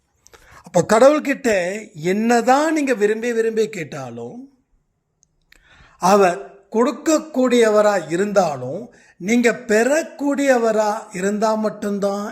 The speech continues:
இங்க நடக்கும். ஒரு பெரிய ஐ டி கம்பெனி ஒரு வேலைக்கு ஆள் எடுக்கிறாங்க. மாசத்துக்கு ஒரு லட்சம் ரூபாய் சேலரி. அப்போ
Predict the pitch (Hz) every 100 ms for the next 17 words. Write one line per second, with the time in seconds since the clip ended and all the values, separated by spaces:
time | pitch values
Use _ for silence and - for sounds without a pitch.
0 | - 165 170 147 127 131 - - _ _
1 | _ _ _ _ _ _ _ _ _ _
2 | _ _ 190 185 233 294 330 262 247 262
3 | 233 208 196 196 185 151 127 131 _ _
4 | _ _ _ _ _ _ _ _ _ _
5 | _ _ _ _ _ 247 269 202 214 277
6 | 302 269 - 254 233 - 180 240 214 190
7 | 180 165 139 127 110 110 - _ _ _
8 | _ _ _ _ _ 160 180 240 285 -
9 | 247 240 196 - 214 190 160 - _ _
10 | _ 156 175 202 196 - 165 156 170 190
11 | - - 147 143 127 104 98 _ _ _
12 | _ - _ - - _ _ _ _ _
13 | _ _ _ _ _ _ _ _ _ -
14 | - 233 196